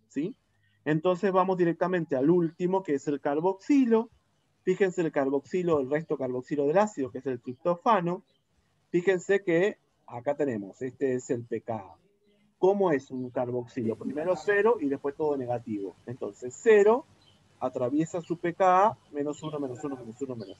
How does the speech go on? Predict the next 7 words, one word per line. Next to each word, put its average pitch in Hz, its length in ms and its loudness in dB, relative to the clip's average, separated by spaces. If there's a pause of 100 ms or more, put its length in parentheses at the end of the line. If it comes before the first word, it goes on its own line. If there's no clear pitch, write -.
uno. - 80 -20 (1700)
Una 240 160 2
vez 262 120 4
que 269 100 -6
hicimos 240 340 -4
este 196 180 2
análisis, 165 720 0